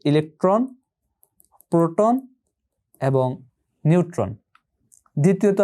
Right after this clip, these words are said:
আমাদেরকে বলা হচ্ছে পরমাণুর সবচেয়ে হালকা কণিকা কোনটি, তাহলে পরমাণুর সবচেয়ে হালকা কণিকা হচ্ছে ইলেকট্রন। এখন দেখো, আমাদেরকে এখানে একটি প্রশ্ন বলা হচ্ছে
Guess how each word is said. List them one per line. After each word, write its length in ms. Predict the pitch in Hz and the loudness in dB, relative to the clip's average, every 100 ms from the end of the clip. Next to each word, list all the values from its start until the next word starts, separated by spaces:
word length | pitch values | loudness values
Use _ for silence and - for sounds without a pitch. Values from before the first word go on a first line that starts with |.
| 165 | 2
আমাদেরকে 300 | 143 139 147 | 0 -2 -2
বলা 120 | 139 139 | -2 -2
হচ্ছে 220 | 139 - 160 160 | -4 -6 -8 -4
পরমাণুর 380 | 185 175 170 165 170 | -2 0 2 0 -4
সবচেয়ে 340 | 165 160 - 151 - | -8 -8 -6 -6 -2
হালকা 320 | 175 180 202 196 | -2 0 -2 -2
কণিকা 300 | 190 185 190 | -2 -2 -2
কোনটি, 300 | 190 180 185 208 208 _ _ _ | -2 -2 -2 -4 -6 _ _ _
তাহলে 200 | 135 135 139 | -2 -2 0
পরমাণুর 360 | 143 160 196 190 | 0 0 0 -2
সবচেয়ে 280 | - - 151 139 | -6 -6 -6 -4
হালকা 220 | 139 180 180 | -2 -2 -2
কণিকা 280 | 160 147 131 | -2 -2 -4
হচ্ছে 260 | 127 - 147 170 - _ _ _ - | -6 -6 -4 -4 -8 _ _ _ -2
ইলেকট্রন। 420 | 196 208 - 117 107 - _ _ _ _ _ _ _ _ _ _ _ _ _ _ _ _ _ _ _ _ _ _ 202 | -2 -2 -4 -4 -4 -12 _ _ _ _ _ _ _ _ _ _ _ _ _ _ _ _ _ _ _ _ _ _ -4
এখন 160 | 202 233 160 | 2 4 4
দেখো, 140 | 156 165 | 2 2
আমাদেরকে 260 | 185 208 190 | 2 2 2
এখানে 140 | 185 165 | 2 0
একটি 100 | 156 160 | -2 -2
প্রশ্ন 240 | 160 - 190 | -2 0 0
বলা 140 | 156 131 | 2 0
হচ্ছে 280 | 123 123 143 | -2 -4 -2